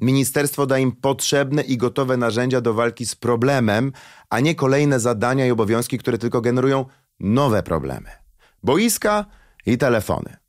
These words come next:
Dwie podpowiedzi na początek, w których my, rodzice, naprawdę potrzebujemy wsparcia. Po kolejne, jakby co, to zapraszam. W każdej chwili jestem do pełnej dyspozycji, ale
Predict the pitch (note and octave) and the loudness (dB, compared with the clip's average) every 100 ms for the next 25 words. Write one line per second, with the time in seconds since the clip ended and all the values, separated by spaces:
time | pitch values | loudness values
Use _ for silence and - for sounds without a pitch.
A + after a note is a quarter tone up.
0 | _ G2 A2 F#3+ F#3 E3+ C3 C#3 B2 G2+ | _ -4 0 0 0 -2 0 0 0 -2
1 | F#2 B2 B2+ A#2+ - G2+ G2+ - B2 D3+ | -4 -4 -4 -6 -6 -4 -4 -2 0 2
2 | B2+ A2+ B2 C3+ C#3 - - - F#2+ F2 | 0 0 0 -2 -2 -12 -20 -12 -8 -6
3 | - F#2+ F2 E2+ - - E2+ F2+ G2+ - | -4 -4 -4 -6 -6 -4 -2 0 -2 -2
4 | D3+ F2+ - - - - - - - - | -4 -4 -8 -14 -18 -20 -20 -20 -20 -20
5 | - - E3+ G3+ F#3+ F3 F3 B3+ - - | -20 -6 -2 2 2 2 0 -2 -6 -12
6 | - D3 D3+ D#3+ D3+ - D2+ F2+ A2 C3 | -6 -4 -2 -2 -2 -2 -2 -2 -4 -8
7 | _ _ - C3 C3+ C3+ C3 B2 A2+ A2+ | _ _ -2 0 2 0 0 0 0 0
8 | A2+ G#2 G#2 G#2 B2+ B2+ B2 A2+ G2 F#2+ | -2 2 2 2 2 0 2 0 0 -2
9 | - F2+ F2 C3+ D3 D3 | -2 -4 -2 0 2 2